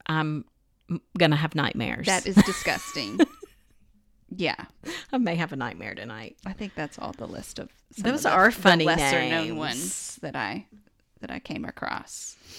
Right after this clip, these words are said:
Speaker 1: Well, they, um, also eat a lot of bugs. I mean, that's one of the good
Speaker 2: Mm-hmm.
Speaker 1: parts. They eat grubs. I mean, I guess if they're gonna burrow in your yard, it's kinda like a mole. Yeah, they eat grubs, but they tear the yard up so much that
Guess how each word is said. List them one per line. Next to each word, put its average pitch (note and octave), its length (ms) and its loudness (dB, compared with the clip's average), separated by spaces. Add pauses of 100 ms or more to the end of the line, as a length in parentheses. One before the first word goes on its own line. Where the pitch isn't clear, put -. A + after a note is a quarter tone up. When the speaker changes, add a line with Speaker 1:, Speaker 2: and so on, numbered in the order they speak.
(200)
Speaker 1:
Well, G#3 400 4
they, A#3+ 520 6
um, G3+ 340 6 (180)
also G#3+ 420 4
eat G3+ 300 -4
a F3+ 60 2
lot F3 140 0
of E3 60 -6
bugs. D#3+ 680 -8
I - 80 -10
mean, D#3+ 160 -4
that's E3 320 -8
one F3+ 140 -4
of E3 60 -6
the E3 80 -4
good D#3+ 240 -2
Speaker 2:
Mm-hmm. D3+ 100 -2
Speaker 1:
parts. C#3+ 240 0
They D#3+ 100 -2
eat D#3+ 260 -4
grubs. D#3+ 840 -4 (100)
I E3 60 -4
mean, D#3+ 180 -4
I D#3 80 -4
guess D#3+ 460 -8 (540)
if F3+ 160 -8
they're F3 160 -2
gonna E3+ 240 -2
burrow D#3 400 0
in D#3+ 120 0
your D#3 140 -2
yard, D3+ 180 -2
it's - 220 -2
kinda A3 180 2
like G3 160 2
a E3 60 2
mole. D3 600 0
Yeah, F#3+ 280 4
they D#3+ 140 2
eat E3 200 -2
grubs, E3+ 400 2
but E3+ 140 -6
they D3+ 100 -2
tear E3 280 0
the D#3+ 100 0
yard D3+ 280 0
up A#2+ 220 -2
so B2+ 180 -4
much F#2+ 520 -4
that G2 260 -6